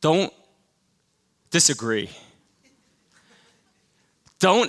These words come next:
eloquently put together, you know, sort of this argument of why, this rhetoric of why they're wrong.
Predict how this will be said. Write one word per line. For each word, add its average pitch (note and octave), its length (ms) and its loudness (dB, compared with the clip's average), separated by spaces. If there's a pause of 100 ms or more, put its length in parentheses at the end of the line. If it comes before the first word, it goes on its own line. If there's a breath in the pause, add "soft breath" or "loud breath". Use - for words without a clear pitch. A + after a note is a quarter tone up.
(160)
eloquently G3 480 -2
put - 220 -6
together, D#3 720 0
you D3 80 -4
know, A#2+ 240 0 (220 loud breath)
sort F#3+ 260 0
of D3+ 120 -2
this D#3 280 0
argument E3+ 420 2
of A2+ 140 -6
why, C3 800 2 (300 loud breath)
this F3+ 180 0
rhetoric E3 380 0
of C3 120 -2
why D#3 260 2
they're C#3 140 -2
wrong. A#2 440 -2